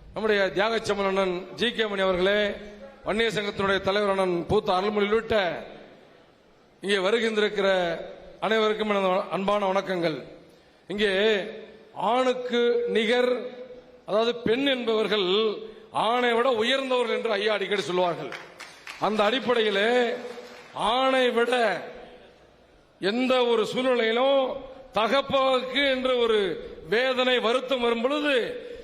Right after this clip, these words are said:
சிங்கம் என துள்ளி யார் எழுவாங்க? பெண் சிங்கம் எழுவார்கள். அதுபோன்று இன்றைக்கு ஏற்பட்டிருக்கிற மருத்துவர் ஐயா அவருக்கு ஏற்பட்டிருக்கிற மன வலியை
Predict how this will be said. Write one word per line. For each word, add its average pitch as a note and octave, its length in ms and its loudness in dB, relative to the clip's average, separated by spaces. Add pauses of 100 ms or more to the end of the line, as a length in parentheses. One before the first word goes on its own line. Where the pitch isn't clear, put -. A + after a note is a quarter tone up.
(160)
சிங்கம் C#4+ 420 2
என C#4+ 140 0 (100)
துள்ளி C4+ 240 0 (140)
யார் D4 240 2
எழுவாங்க? D#4 420 2 (800)
பெண் D#4+ 300 2
சிங்கம் D4 360 2
எழுவார்கள். B3+ 480 2 (520)
அதுபோன்று D4 580 2 (640)
இன்றைக்கு B3 400 2 (140)
ஏற்பட்டிருக்கிற C4 600 0 (100)
மருத்துவர் A#3 380 2
ஐயா C#4 220 2
அவருக்கு B3 300 0
ஏற்பட்டிருக்கிற A#3 540 0 (720)
மன B3 280 2
வலியை C4 400 0